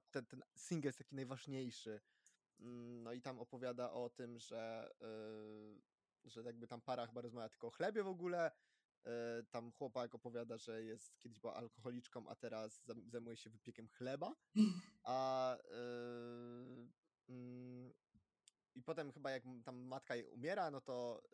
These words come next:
Speaker 1: tam jest na stra-, skraju zma-, śmierci, no to tam proponuje tej dziewczynie, żeby jej tę maszynę chleba,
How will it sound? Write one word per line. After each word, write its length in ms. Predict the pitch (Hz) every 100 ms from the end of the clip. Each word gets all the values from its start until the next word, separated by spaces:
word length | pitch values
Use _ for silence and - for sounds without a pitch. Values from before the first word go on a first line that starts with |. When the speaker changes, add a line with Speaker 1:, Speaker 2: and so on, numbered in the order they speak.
| 120
Speaker 1:
tam 260 | 113 - - - - - 110
jest 180 | 117
na 60 | 113
stra-, 320 | - 120 113
skraju 640 | - 135 151 135 117 107 - 123
zma-, 480 | 120 120 139 - 123
śmierci, 500 | 120 156 180 170 139
no 80 | 131
to 160 | 127
tam 200 | 120 120
proponuje 360 | - - 135 123
tej 120 | 117
dziewczynie, 300 | 113 - 123
żeby 180 | 107 113
jej 240 | 117 113
tę 100 | -
maszynę 480 | 117 117 - 131 113
chleba, 420 | - 123 113 107